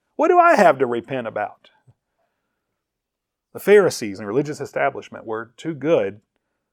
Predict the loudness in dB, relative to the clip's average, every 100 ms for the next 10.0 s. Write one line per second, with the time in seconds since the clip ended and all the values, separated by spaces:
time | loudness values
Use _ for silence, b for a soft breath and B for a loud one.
0 | _ -6 -6 -6 -6 -8 -10 -20 -18 -18
1 | -20 _ _ _ _ _ _ _ _ _
2 | _ _ _ _ _ _ 2 2 2 2
3 | 2 2 0 -4 -2 -2 -2 -2 0 0
4 | -2 -4 0 2 2 2 2 0 -2 -10
5 | -4 0 0 -2 -6 0 4 4 4 0
6 | _ -4 0 4 6 8 6 2 _ _
7 | _ _ _ _ -4 -4 -4 -8 -10 -18
8 | -18 -20 -20 _ _ _ -4 0 2 2
9 | 4 4 4 4 4 0 -8 -14 -20